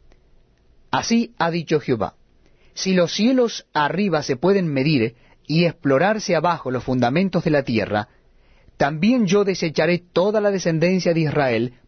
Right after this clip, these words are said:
por todo lo que hicieron", dice Jehová. "He aquí que vienen días", dice Jehová,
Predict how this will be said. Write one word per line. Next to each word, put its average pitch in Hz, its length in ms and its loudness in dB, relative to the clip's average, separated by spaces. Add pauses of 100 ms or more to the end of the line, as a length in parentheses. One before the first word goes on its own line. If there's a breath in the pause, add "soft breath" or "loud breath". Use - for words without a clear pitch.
(100)
por 160 220 0
todo 180 240 -2
lo 190 120 0
que 180 100 -6
hicieron", 147 500 0 (260 soft breath)
dice 123 440 -2
Jehová. 98 340 -2 (920)
"He 165 200 2
aquí 190 300 -2
que 165 120 0
vienen 175 280 0
días", 151 600 -2 (120)
dice 135 420 -2
Jehová, 101 420 -2